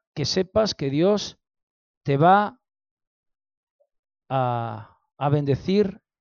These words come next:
económicamente en tus finanzas. ¿Tiene Dios poder para bendecirte económicamente? Sí.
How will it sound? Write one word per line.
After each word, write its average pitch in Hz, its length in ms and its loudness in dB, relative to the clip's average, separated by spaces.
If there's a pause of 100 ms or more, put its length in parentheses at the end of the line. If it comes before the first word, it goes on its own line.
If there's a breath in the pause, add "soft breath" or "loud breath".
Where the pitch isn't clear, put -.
(100)
económicamente 156 1160 -2 (260)
en 147 160 -4
tus 156 200 -2
finanzas. 143 680 -6 (640)
¿Tiene 214 580 2
Dios 190 400 4
poder 180 520 2
para 160 200 0
bendecirte 156 520 -2
económicamente? 160 880 -6
Sí. 123 540 -4